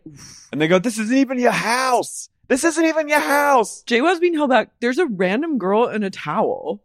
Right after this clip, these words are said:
Speaker 2: I
Speaker 1: just
Speaker 2: know.
Speaker 1: standing in the background. <laughs> Like,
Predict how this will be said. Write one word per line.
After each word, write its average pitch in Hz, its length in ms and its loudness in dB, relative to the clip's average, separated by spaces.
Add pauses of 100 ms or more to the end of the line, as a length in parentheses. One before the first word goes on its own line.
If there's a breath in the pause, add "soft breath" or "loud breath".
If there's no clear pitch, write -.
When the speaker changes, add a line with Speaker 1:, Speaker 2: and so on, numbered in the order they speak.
Speaker 2:
I - 120 -2
Speaker 1:
just 226 40 4
Speaker 2:
know. 101 200 2
Speaker 1:
standing 220 360 2
in 247 100 0
the 262 100 -2
background. 233 760 2 (100)
<laughs> - 120 -20
Like, 220 160 4